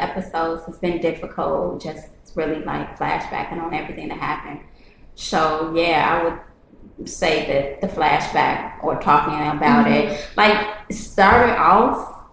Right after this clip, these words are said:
Speaker 1: it was okay. Like, it
Speaker 2: Mm-hmm.
Speaker 1: wasn't bad, like, it wasn't difficult, but as we went further into
Speaker 2: Mm-hmm.
Speaker 1: it and the different, um, you know, things that happened in the
Speaker 2: Yeah.
Speaker 1: process and talking to the detective. So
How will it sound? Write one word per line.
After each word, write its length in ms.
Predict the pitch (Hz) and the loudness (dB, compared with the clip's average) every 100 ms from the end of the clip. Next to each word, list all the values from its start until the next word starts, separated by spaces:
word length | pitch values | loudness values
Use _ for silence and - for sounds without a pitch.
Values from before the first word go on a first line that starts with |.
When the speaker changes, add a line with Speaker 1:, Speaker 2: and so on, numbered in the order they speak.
| - - | 0 6
Speaker 1:
it 140 | 240 | 8
was 160 | 240 240 | 8 4
okay. 680 | - 226 220 - - - - - - - | 4 4 6 2 0 -6 -12 -12 -4 4
Like, 200 | 180 220 | 6 8
it 20 | |
Speaker 2:
Mm-hmm. 80 | 202 | 8
Speaker 1:
wasn't 640 | 208 185 - - - 196 | 6 4 0 -6 -12 0
bad, 380 | 190 175 175 160 | 6 6 6 4
like, 160 | 160 170 | 2 2
it 60 | |
wasn't 380 | 180 175 175 180 | 4 4 4 4
difficult, 520 | 185 180 - 175 165 | 4 4 2 0 0
but 240 | 170 151 - | 2 2 2
as 180 | 175 180 190 | 2 2 0
we 80 | 185 | -2
went 380 | 180 175 - - | 0 0 -2 0
further 260 | 180 180 | 0 2
into 200 | 170 160 226 185 | 0 0 2 6
Speaker 2:
Mm-hmm. 460 | 180 180 202 226 | 8 8 8 6
Speaker 1:
it 80 | - - - - - | 0 -12 -20 -10 -2
and 360 | 165 156 156 | 0 0 0
the 140 | 143 - | -2 4
different, 600 | 185 180 175 165 147 - | 4 6 2 0 -2 -2
um, 520 | 156 151 - - - - - - - | -2 0 -2 -8 -12 -20 -20 -20 -4
you 140 | 240 180 | 4 6
know, 240 | 170 175 | 6 4
things 240 | 202 196 196 | 6 6 6
that 120 | 165 | 0
happened 520 | - 185 190 185 185 180 | 0 4 4 4 4 4
in 180 | 165 | 4
the 80 | 185 | 2
Speaker 2:
Yeah. 100 | 190 | 4
Speaker 1:
process 520 | 185 185 180 180 180 | 4 4 4 4 2
and 80 | 151 | 0
talking 280 | 160 170 196 | 0 -2 -2
to 60 | - | -6
the 160 | 156 | -8
detective. 480 | - 185 180 185 - | -4 0 0 0 -4
So 260 | - 170 | 0 -2